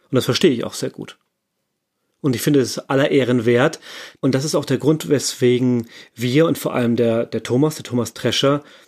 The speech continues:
mit ihnen so tolles Material zusammenstellen konnte und sie sich vor allem da, dazu bereit erklärt haben, was absolut nicht selbstverständlich ist, damit eben dieser Fall nicht vergessen wird. Deswegen waren wir mit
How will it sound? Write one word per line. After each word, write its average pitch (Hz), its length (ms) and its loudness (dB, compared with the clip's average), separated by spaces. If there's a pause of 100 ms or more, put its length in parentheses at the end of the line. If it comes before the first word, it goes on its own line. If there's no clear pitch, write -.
(280)
mit 131 260 0
ihnen 135 560 2 (340)
so 131 160 -6
tolles 131 340 0
Material 120 560 2
zusammenstellen 107 800 -2
konnte 123 500 -2 (320)
und 131 200 0
sie 123 100 0
sich 117 160 -2
vor - 160 -6
allem 127 180 2
da, 120 320 0
dazu 120 260 -4
bereit 113 360 0
erklärt 123 320 0
haben, 110 180 -2
was 104 240 -6 (400)
absolut 131 540 0
nicht 123 180 -2
selbstverständlich 127 800 0
ist, - 400 -4 (720)
damit 139 320 2
eben 123 260 2
dieser 113 220 -2
Fall 117 240 0
nicht 107 160 -4
vergessen 117 460 -2
wird. - 280 -12 (640)
Deswegen 127 420 2
waren 135 340 4
wir 123 180 2
mit 131 360 2